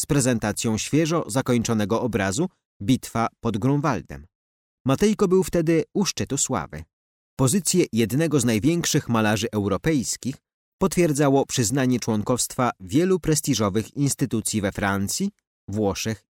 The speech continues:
i Wiedniu. Mimo to jego obrazy często były krytykowane, wzbudzając kontrowersje.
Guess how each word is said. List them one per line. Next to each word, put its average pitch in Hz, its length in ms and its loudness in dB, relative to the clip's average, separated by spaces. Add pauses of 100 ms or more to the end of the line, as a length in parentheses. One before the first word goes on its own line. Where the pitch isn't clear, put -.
i 120 120 -2
Wiedniu. 123 420 -4 (840)
Mimo 120 240 6
to 95 220 -4
jego 113 260 0
obrazy 101 380 -2
często 156 480 -2
były 113 280 2
krytykowane, 117 760 -2 (340)
wzbudzając 101 760 0 (100)
kontrowersje. 90 920 -6